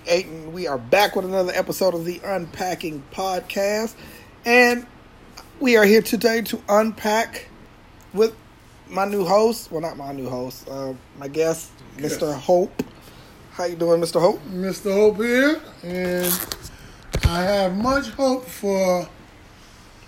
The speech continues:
Speaker 2: America. And what we're gonna discuss today, Mister A, Mister Authentic, I like to call him Mister A.
Speaker 1: <laughs>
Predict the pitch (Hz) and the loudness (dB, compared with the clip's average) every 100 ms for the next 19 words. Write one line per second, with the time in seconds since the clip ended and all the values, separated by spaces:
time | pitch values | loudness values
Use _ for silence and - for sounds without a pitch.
0 | - - - - - - - - 170 196 | -20 -20 -20 -20 -20 -20 -20 -12 -4 0
1 | 247 233 180 - - - - - - - | 4 2 0 -6 -18 -20 -20 -20 -20 -20
2 | - - - - - - - - - - | -20 -20 -20 -20 -20 -20 -20 -20 -20 -20
3 | - - - - 175 175 175 170 165 160 | -20 -20 -20 -10 -4 -2 0 -2 -2 -2
4 | 160 175 180 202 220 208 208 202 180 165 | -4 -6 -2 0 0 0 0 0 -2 -6
5 | 156 - 220 214 214 - 156 151 151 147 | -8 -8 -2 -2 -2 -8 -8 -6 -4 -4
6 | 170 220 170 175 156 - - - - - | -8 -10 -16 -18 -20 -20 -20 -20 -20 -20
7 | - - - 165 170 - 160 - 208 185 | -20 -20 -12 -10 -10 -10 -6 0 2 2
8 | 226 - - - - - 160 - - 190 | -4 -12 -20 -20 -20 -18 -10 -8 -2 0
9 | 175 - 202 196 214 180 170 170 170 165 | 0 -2 -4 -4 -6 -8 -6 -8 -10 -10
10 | 185 180 175 175 - - 165 170 214 - | -6 -4 -6 -10 -12 -10 -8 -6 -2 -2
11 | 156 - 175 | -4 -6 -6